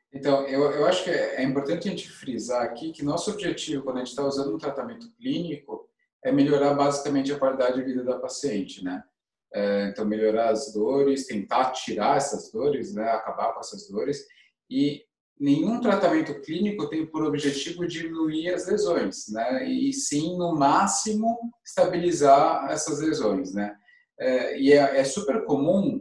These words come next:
é, aproveitando o gan-, o gancho aqui que você me falou sobre os escapes,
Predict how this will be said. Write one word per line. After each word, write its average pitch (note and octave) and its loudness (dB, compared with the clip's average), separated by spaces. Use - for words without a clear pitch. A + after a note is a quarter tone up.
é, A2 4
aproveitando - 0
o C3 -2
gan-, C3 0
o A2+ -4
gancho - 4
aqui - -8
que - -14
você - -16
me A2+ -20
falou A#2 -4
sobre B2 -4
os A2+ -6
escapes, A#2 -2